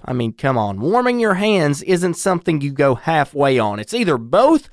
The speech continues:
or none. That's my take, and I'm sticking to it.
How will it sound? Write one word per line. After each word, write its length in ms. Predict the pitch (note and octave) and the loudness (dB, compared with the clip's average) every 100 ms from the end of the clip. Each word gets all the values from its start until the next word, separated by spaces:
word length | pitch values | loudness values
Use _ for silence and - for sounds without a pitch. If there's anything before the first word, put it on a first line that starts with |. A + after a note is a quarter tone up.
| - | -20
or 160 | - F#3+ | -2 0
none. 600 | D#3+ F3 A3+ G3 A2 F#2 _ _ _ _ _ - | 0 0 2 0 -2 -8 _ _ _ _ _ -6
That's 320 | B2+ E3+ - | -2 -2 0
my 180 | F3 E3 | -2 0
take, 460 | - C#3+ C#3 - _ _ | 0 0 -2 -6 _ _
and 160 | A#2+ A2+ | -6 -2
I'm 160 | A#2 | -2
sticking 460 | A2+ - B2 A2+ G#2+ | -4 -2 -2 0 -2
to 240 | A#2+ A2+ | -2 -4
it. 200 | - - | -6 -20